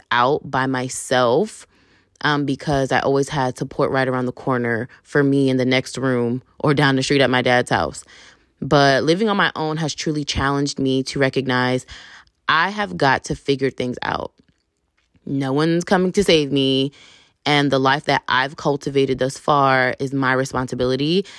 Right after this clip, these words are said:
And I just gotta do what I gotta do. Also, the season of my life and transitioning to being a grown woman has also humbled me greatly in understanding that I need God not only on my worst days,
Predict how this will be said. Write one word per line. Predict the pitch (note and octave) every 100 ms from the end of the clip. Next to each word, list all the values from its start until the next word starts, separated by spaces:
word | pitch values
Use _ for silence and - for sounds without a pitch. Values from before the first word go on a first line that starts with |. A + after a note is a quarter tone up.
| - _
And | - E3 E3 -
I | B3
just | -
gotta | F3+ E3
do |
what | D3+
I | B2+
gotta | - -
do. | C3+ C3+ B2 - C3+ _ _ _ _ _ _
Also, | D#3 F#3+ A#3 G#3+ G#3
the | F#3
season | - F3+ E3
of | D3+
my | D3
life | C#3 C3+ C3+ C3+
and | - C#3
transitioning | - D3 C3+ C#3+ - D#3 C#3+
to | C3+ C#3
being | C#3 C3+
a | C3
grown | C3+ C3+ D3 D3+
woman | C3+ B2+ A#2+ C3+ - - -
has | - C#3 -
also | C#3+ D3+ D#3
humbled | D3 D3+ C#3 C#3 C3
me | C3 B2+
greatly | - C#3 D3+ - C3+
in | B2+
understanding | A#2+ C3 C3+ C#3 C3 B2+
that | B2+ B2 -
I | C3+
need | F#3 G#3+
God | F#3 C#3 C#3 C#3 C#3+ - _ -
not | F3+ -
only | D#3 C#3+
on | C3
my | B2+
worst | B2+ C3+ C#3+ F#3+ -
days, | G#3+ A3+ A#3